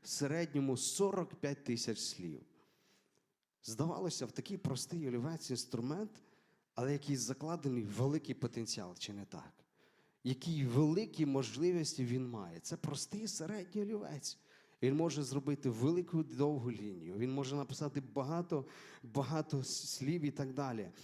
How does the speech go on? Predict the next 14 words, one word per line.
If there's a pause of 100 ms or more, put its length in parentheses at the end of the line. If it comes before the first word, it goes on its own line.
(640)
Але
ви
знаєте,
вз-,
незалежно
від
того, (440)
яке
оздоблення,
наскільки
він
розмальований,
яскравий,
гарний,